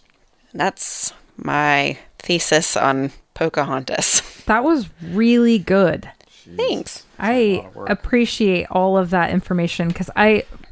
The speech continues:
Speaker 2: I knew that the story, the Disney story Pocahontas was inaccurate. I knew that.
Speaker 3: Sure.
Speaker 2: But I did not realize the extent of the inaccuracies. I am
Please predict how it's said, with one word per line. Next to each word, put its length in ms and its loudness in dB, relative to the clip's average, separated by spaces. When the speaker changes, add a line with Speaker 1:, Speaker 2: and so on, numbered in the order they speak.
Speaker 2:
I 220 8
knew 440 8
that 240 2
the 100 0
story, 840 2
the 120 4
Disney 500 4
story 400 2
Pocahontas 640 -2
was 140 -4
inaccurate. 580 -6
I 60 4
knew 180 6
that. 300 -4
Speaker 3:
Sure. 260 -16
Speaker 2:
But 100 2
I 100 4
did 220 2
not 360 2
realize 540 2
the 160 0
extent 520 -4
of 140 -2
the 140 -2
inaccuracies. 920 -10
I 160 2
am 440 -2